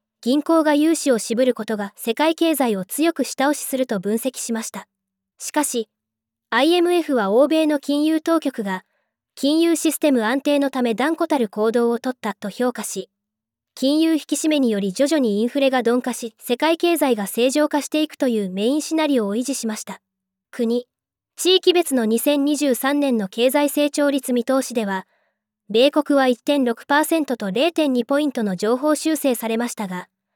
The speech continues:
日本は一点三パーセントと零点五ポイント下方修正されました。また、インフレがなかなか収まらないドイツはマイナス零点一パーセントと零点二ポイント下方修正し、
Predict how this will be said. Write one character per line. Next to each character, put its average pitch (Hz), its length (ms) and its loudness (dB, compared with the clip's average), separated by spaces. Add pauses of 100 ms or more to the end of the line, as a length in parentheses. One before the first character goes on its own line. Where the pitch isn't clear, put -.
(440)
日 226 180 0
本 320 220 2
は 247 100 2
一 208 160 -4
点 294 220 0
三 277 240 0
パ 294 140 2
ー 294 40 2
セ 311 140 0
ン 277 80 -2
ト 233 100 -6
と 190 140 -8
零 269 240 0
点 294 200 0
五 208 120 -2
ポ 247 160 0
イ 302 80 0
ン 285 40 0
ト 269 140 -4
下 240 140 -6
方 294 180 2
修 330 220 -2
正 285 180 0
さ 220 140 -8
れ 214 100 -6
ま 214 80 -6
し - 80 -10
た。 - 180 -16 (520)
ま 214 120 -6
た、 233 280 -6 (640)
イ 269 120 4
ン 320 60 2
フ 339 120 0
レ 339 100 4
が 311 100 2
な 277 140 2
か 311 100 0
な 320 100 2
か 320 200 4
収 311 140 0
ま 320 100 2
ら 339 100 2
な 302 140 0
い 214 80 0
ド 220 100 0
イ 254 80 2
ツ 233 140 -6
は 190 240 -6
マ 214 140 -2
イ 277 40 2
ナ 302 120 2
ス 302 120 -4
零 311 200 2
点 262 200 2
一 214 200 -4
パ 247 160 2
ー - 20 0
セ 302 160 0
ン 269 60 -2
ト 233 100 -6
と 196 160 -6
零 269 240 0
点 277 200 0
二 208 140 0
ポ 247 140 0
イ 285 80 2
ン 269 40 -2
ト 233 140 -4
下 226 160 -8
方 269 160 2
修 277 220 -2
正 240 200 -4
し、 202 280 -8